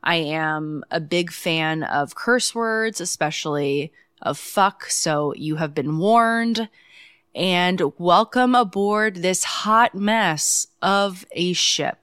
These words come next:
So today, we are diving deep into the glorious, the lovely, the uplifting,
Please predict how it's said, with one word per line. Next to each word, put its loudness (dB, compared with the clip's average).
So 4
today, 0
we -2
are 0
diving 0
deep -4
into -2
the -2
glorious, 0
the 0
lovely, 2
the 0
uplifting, 0